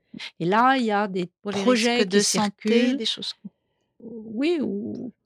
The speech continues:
Speaker 1: des séquestrations
Speaker 2: Mm.
Speaker 1: de certains ouvriers. Euh, il y a des affaires avec la Birmanie qui ont été très,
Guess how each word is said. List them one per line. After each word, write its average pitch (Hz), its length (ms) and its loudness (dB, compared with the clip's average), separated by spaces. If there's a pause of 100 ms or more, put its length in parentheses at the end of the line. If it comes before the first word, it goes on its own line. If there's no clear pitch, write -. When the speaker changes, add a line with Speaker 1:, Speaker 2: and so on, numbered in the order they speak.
(680)
Speaker 1:
des 202 200 0
séquestrations 196 1040 -2
Speaker 2:
Mm. 180 40 -2
Speaker 1:
de 180 80 -4
certains 175 340 -10
ouvriers. 175 840 -2
Euh, 175 380 -4
il 185 60 -4
y 175 60 -4
a 156 40 -4
des 170 180 -4
affaires 180 340 -6
avec 170 220 -6
la 170 100 -2
Birmanie 180 760 -2
qui - 140 -14
ont 175 160 -4
été 170 220 -8
très, 170 340 -8